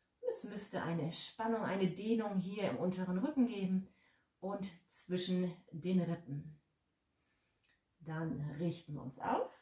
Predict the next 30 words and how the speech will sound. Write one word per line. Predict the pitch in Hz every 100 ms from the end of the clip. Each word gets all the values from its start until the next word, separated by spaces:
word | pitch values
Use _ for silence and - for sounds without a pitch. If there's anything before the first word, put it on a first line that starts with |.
| - -
die | 175 -
Arme | 185 220 269
anheben, | 269 320 285 269 262
das | 269 311 269
rechte | 269 - 202
Bein | 190 185
ausklappen, | 202 359 - - 240 247 254 254 - - -
das | 427
linke | 247 220 220 226 -
Bein | 165 170
anbeugen | - - 381 220 226 226 220 220 - - - - -
und | 480 480
wir | 247
neigen | 208 202 190 196 190 190 180
uns | - 127 - - - - - -
zum | 254 240 226 190 - - 147
rechten | 170 180 - 160
Bein | 196 254 277 277
und | 175 175
fassen | - 208 214 - 190 190 - - _
Wade, | 143 180 220 233 220 175 156
Knöchel | - - 208 240 185 170 160 -
oder | 262 180
sogar | 165 156 151 147 147
die | 151 151 - - _ -
Fersen | 208 208 208 190 190 190 - - - _
und | - 453
lassen | 294 226 - 208
den | 196
Kopf | - 185